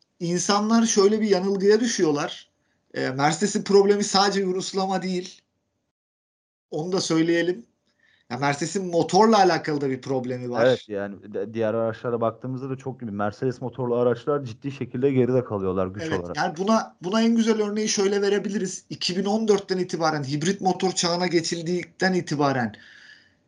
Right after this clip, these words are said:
Speaker 1: Mercedes'in dominasyonuyla geçen yedi sekiz yılda Mercedes motoru kullanan araçların her yıl zaten,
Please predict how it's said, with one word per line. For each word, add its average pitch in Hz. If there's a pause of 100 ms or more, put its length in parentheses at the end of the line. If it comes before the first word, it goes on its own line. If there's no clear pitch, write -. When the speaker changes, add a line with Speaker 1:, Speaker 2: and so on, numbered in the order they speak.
(140)
Speaker 1:
Mercedes'in 170
dominasyonuyla 185
geçen 170
yedi 151
sekiz 190
yılda 180 (340)
Mercedes 202
motoru 202
kullanan 202
araçların 190
her 214
yıl 208
zaten, 185